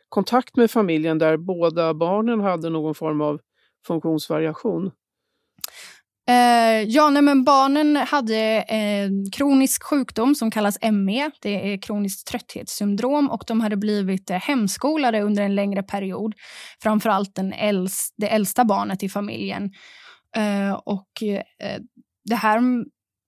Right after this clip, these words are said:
Speaker 2: den här händelsen, den här tragedin tog ju alla på, på sängkanten, för både skola och socialtjänst visste ju att den här familjen hade det kämpigt, men att det inte var s-, att det hade gått så här långt, det var,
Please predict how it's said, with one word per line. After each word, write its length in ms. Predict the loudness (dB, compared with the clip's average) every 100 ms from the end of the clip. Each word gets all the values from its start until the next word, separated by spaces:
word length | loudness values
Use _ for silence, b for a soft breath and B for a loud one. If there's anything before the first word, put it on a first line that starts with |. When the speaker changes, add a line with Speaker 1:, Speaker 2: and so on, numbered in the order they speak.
| -4
Speaker 2:
den 120 | 0
här 120 | 2 2
händelsen, 720 | 2 2 4 2 2 2 2
den 100 | 2
här 80 |
tragedin 760 | 0 -4 -2 0 2 2 4 2
tog 220 | 0 -2
ju 140 | 0 0
alla 640 | 0 0 0 2 2 0
på, 440 | -4 -4 -4 -6
på 100 | -8
sängkanten, 920 | -6 -2 -4 -2 0 0 0 -2 -4
för 400 | -4 -6 -4 -4 -8 b b b b -6
både 200 | -4 -2
skola 760 | -6 -4 -2 -2 0 2 2
och 120 | 2 -4
socialtjänst 960 | -6 -2 -2 -2 -2 -4 -4 -6 -6
visste 280 | -6 -6 -2
ju 40 |
att 100 | -2
den 100 | 0
här 80 | -2
familjen 360 | 0 0 0 0
hade 180 | -2 -2
det 40 |
kämpigt, 720 | -2 0 0 -2 -4 -4 -4
men 440 | -2 2 2 0 -2
att 200 | -8 -6
det 60 | -2
inte 300 | -2 -2 -4
var 200 | -2 -2
s-, 340 | -4 -8 -8 -6
att 120 | -4
det 60 |
hade 140 | -2 0
gått 220 | -2 -4
så 100 | -2
här 200 | 2 2
långt, 680 | 4 2 0 -4 _ -20 _ _ -2
det 160 | 0
var, 380 | 2 0 0 -6